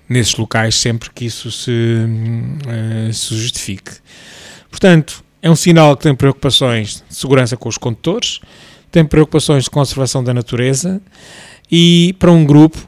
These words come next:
que são os anfíbios, que nos últimos anos tem tido um declínio muito grande em todos, em muitas regiões do mundo e para os quais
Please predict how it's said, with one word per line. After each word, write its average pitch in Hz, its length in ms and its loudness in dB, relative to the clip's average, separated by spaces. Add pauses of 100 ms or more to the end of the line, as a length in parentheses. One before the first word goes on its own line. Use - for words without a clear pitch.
que - 60 -16
são 123 160 -4
os 110 80 -4
anfíbios, 131 960 -6
que 165 720 2 (840)
nos 139 220 0
últimos 135 360 0
anos 143 520 -2 (100)
tem 143 180 0
tido 143 280 0
um 147 40 4
declínio 147 480 2
muito 180 240 4
grande 143 380 0 (180)
em 127 140 -4
todos, 117 680 -6
em 107 80 -8
muitas 127 360 0
regiões 107 340 -4
do 113 100 -4
mundo 139 460 0 (540)
e - 40 -2
para 151 160 -2
os 151 120 0
quais 156 560 0